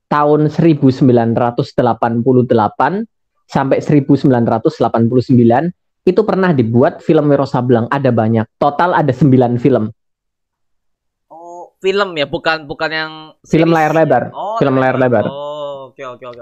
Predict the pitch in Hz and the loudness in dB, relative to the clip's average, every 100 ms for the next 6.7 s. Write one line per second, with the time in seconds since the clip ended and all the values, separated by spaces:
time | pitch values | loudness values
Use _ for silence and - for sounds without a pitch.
0 | 120 127 147 151 135 127 139 131 120 113 | -6 -2 2 2 2 2 0 0 0 0
1 | 175 190 190 147 156 - 156 165 120 - | 0 0 0 0 0 0 0 2 0 0
2 | 117 - 123 117 127 156 147 165 110 180 | -2 2 4 4 2 0 0 2 0 2
3 | 175 - _ _ _ _ - - - 190 | 0 0 _ _ _ _ -4 -2 0 -2
4 | 147 165 123 117 113 143 143 139 131 127 | 2 2 4 2 0 0 0 0 0 0
5 | 123 127 131 123 120 127 139 127 165 127 | -2 -2 0 0 0 0 0 0 0 2
6 | 113 107 110 110 110 98 | 2 0 -2 0 0 -2